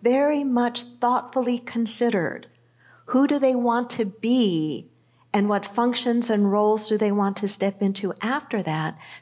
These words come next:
there can be a real sense of emptiness. And so this idea of our roles changing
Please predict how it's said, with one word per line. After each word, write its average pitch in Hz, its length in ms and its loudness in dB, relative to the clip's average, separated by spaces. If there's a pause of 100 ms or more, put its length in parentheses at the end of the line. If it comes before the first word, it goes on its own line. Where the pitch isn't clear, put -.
there 240 120 2
can 247 160 0
be 247 140 4
a 226 60 2
real 269 360 0
sense 214 400 0
of 226 120 -4
emptiness. 247 800 -6 (1300)
And 233 120 2
so 247 140 0
this 240 220 2
idea 240 520 2
of 247 120 -2
our 208 160 0
roles 247 520 0
changing 233 880 -2